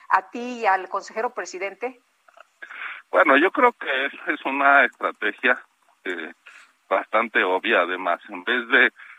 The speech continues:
Speaker 2: eh, analizar una institución y demás, pues quieren personalizar, eh, como si dos personas pudiéramos tomar las decisiones de un colegiado de once.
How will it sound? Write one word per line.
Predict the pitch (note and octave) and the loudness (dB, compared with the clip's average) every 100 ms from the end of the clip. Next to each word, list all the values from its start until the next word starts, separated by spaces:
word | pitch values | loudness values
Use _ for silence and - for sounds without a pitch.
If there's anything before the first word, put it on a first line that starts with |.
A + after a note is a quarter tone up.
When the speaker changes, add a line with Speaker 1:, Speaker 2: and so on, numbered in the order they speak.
| _ _ - | _ _ -4
Speaker 2:
eh, | F#2 | 0
analizar | E2+ E2+ E2 - F2+ G2+ | 0 -2 -6 0 2 2
una | G2+ G2 | 0 -6
institución | - F#2 - - A#2 G#2 G#2+ | -10 -16 -14 -8 -2 -2 -2
y | |
demás, | A2+ A2+ G#2+ - | -2 -2 -2 -6
pues | G#2+ - | -12 -4
quieren | A#2 A#2 B2 A2 _ | 2 4 2 -2 _
personalizar, | G2 F2 F2 E2+ E2 F2+ - A2 G#2 - - - - - - | -6 -4 -4 -4 -6 -8 -2 2 2 0 -16 -20 -20 -20 -10
eh, | F2 E2+ D#2 | -4 -2 -4
como | - F#2 E2+ - | -4 -6 -8 -10
si | G2+ F2 E2+ E2+ _ _ _ _ _ - | -8 -6 -8 -12 _ _ _ _ _ -4
dos | G2+ G2 | -2 -2
personas | - A2 - G#2+ G2+ G2 - | -2 -4 0 -2 -2 -6 -8
pudiéramos | F2 G2+ G2+ A2+ G#2 - - - - - | -2 2 2 2 -4 -8 -14 -12 -12 -4
tomar | - - - | -2 2 2
las | B2 A#2 | 4 2
decisiones | G#2+ G2 - - A2 A2+ | 2 -6 -8 -4 -2 -2
de | G#2 | -2
un | A2 | -2
colegiado | G#2+ G#2 - G2+ F#2+ F#2+ | 0 -2 0 -2 0 -2
de | E2+ | 0
once. | G2 B2+ B2+ - A#2+ | 4 4 2 -2 -4